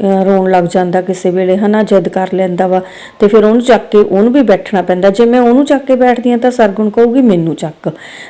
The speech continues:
ਤੇ ਏਦਾਂ ਮੈਨੂੰ ਬਹੁਤ ਔਖਾ ਹੋ ਜਾਂਦਾ। ਤੇ ਹੁਣ ਇਹਦੀ, ਅਹ, ਰਣਵੀਰ ਦੀ ਮੰਮੀ ਆ, ਇਹ ਹੁਣ ਕੰਮ ਤੇ ਗਏ ਹੁੰਦੇ ਆ, ਇਹਨੇ ਹੁਣ ਦੋ ਦਿਨ ਦੀਆਂ ਲਈਆਂ ਹੋਈਆਂ ਸੀ ਛੁੱਟੀਆਂ। ਤੇ ਕਿਉਂਕਿ ਦੋ ਦਿਨ ਕੰਮ ਕਾਫੀ ਸੀਗਾ,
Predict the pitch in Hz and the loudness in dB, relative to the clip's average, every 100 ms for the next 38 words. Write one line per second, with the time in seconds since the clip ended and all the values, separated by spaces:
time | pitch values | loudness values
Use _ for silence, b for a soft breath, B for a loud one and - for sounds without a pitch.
0 | - 254 240 208 226 226 233 185 185 214 | 0 2 4 2 2 2 0 0 -2 0
1 | 226 208 - 180 180 175 175 170 175 B | -2 -4 -4 -2 -2 -2 -2 -4 -8 B
2 | B B _ 214 226 226 240 254 247 214 | B B _ 2 2 2 0 0 0 0
3 | 208 208 214 208 214 196 220 214 220 247 | 2 2 0 0 -2 0 -2 0 0 2
4 | 247 240 240 _ _ _ _ _ - _ | 0 -2 -6 _ _ _ _ _ -20 _
5 | 208 240 247 247 220 202 202 196 202 220 | 2 4 2 2 2 2 0 2 4 4
6 | 196 196 208 214 254 247 214 202 196 196 | 2 0 2 2 2 2 2 0 2 0
7 | 190 196 190 190 202 190 190 208 202 196 | 0 0 0 -2 0 0 -2 -4 -4 -8
8 | - 202 254 247 B B B B B - | -4 0 0 -2 B B B B B 0
9 | 202 196 196 220 180 - - 233 226 233 | 2 2 0 -2 -4 -6 0 2 4 4
10 | 214 214 208 208 202 196 196 202 196 175 | 4 4 4 2 0 0 0 -2 0 -2
11 | 208 233 226 220 233 | 0 -2 0 2 2